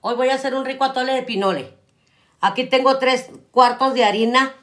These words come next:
de maíz o maseca, como la conocemos aquí. Es una taza grande.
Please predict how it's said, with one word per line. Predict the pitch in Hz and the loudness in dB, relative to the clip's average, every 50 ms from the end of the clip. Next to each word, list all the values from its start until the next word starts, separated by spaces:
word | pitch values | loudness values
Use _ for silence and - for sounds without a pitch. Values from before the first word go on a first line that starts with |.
| _ _ _ _ _ _ _ - | _ _ _ _ _ _ _ -2
de | 202 226 226 | 0 0 2
maíz | 208 202 214 247 285 294 - - _ | 4 2 2 2 0 -2 -6 -6 _
o | - 233 | 0 0
maseca, | 220 202 190 190 - 214 - 247 247 247 | 2 0 -2 -2 -4 -4 -4 -2 -2 0
como | 233 226 214 | 0 0 0
la | 202 196 | 0 -2
conocemos | - 185 185 180 180 208 226 247 247 | -2 -4 -4 -4 -6 -4 -2 -2 -2
aquí. | 233 208 220 - 254 233 | -2 -4 -4 -2 -2 -2
Es | 226 226 - | -2 -2 -2
una | 240 240 247 247 247 | -2 0 0 2 2
taza | 254 247 247 - 254 233 | 2 2 2 2 0 0
grande. | 180 220 208 190 185 165 131 127 - | 0 0 0 0 0 -2 -6 -10 -14